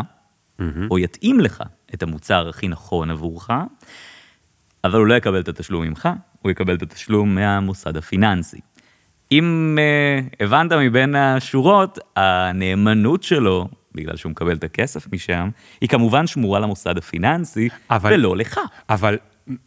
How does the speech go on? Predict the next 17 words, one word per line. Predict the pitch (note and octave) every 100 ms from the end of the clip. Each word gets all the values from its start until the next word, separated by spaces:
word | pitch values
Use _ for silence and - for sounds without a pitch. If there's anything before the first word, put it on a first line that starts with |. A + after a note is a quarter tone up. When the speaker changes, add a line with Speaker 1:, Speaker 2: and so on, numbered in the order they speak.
| _ _ D3 E3 B2
Speaker 1:
אחד | - B2 -
כזה | G2+ F#2
בדרך | E2+ F#2+ G#2
כלל | G#2+
עובד | F2+ F#2
עם | F2
כמה | E2 - F#2+
מוסדות? | B2 C3+ E3 F#3+ G3+ - _ - - - -
Speaker 2:
אז | G#2
זה, | G2+ A#2+ A#2+ A#2+
זה | A2
מאוד | A#2+ C3 F3+
משתנה. | - D#3 D3 F2+ - _ -
אם | B2
אתה | C#3+
מסתכל, | C#3 - - G2+ G2+ G2+
אה, | G2 F#2+